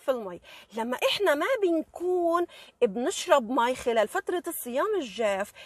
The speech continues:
الجسم بده مي. طب الجسم كيف بده يحصل على مي؟ الجسم عنده إمكانية بسموها endogenous water أو metabolic water. يعني شو؟ يعني الجسم بيقدر يصنع مي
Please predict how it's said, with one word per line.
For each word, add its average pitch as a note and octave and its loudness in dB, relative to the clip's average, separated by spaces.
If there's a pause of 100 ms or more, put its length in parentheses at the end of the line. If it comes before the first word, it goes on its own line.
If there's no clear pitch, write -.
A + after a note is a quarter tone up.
(140)
الجسم A3 -2
بده B3 2
مي. G#4+ 4 (600)
طب G3 -4
الجسم F4+ 2
كيف A4+ 0
بده C#4 -2
يحصل D4+ 0
على G3+ 2
مي؟ F#3 -6 (460)
الجسم G#3+ -4 (300)
عنده C#4+ 2
إمكانية B3+ -4
بسموها A#3+ -6 (280)
endogenous C4+ -2
water G3+ 0 (460)
أو F4 6 (220)
metabolic C#4 -2
water. G3 -2 (300)
يعني A#3+ 4
شو؟ - -2 (500)
يعني A3 2
الجسم A3+ 2 (100)
بيقدر D#4+ 4 (100)
يصنع F4 2
مي D#4+ 4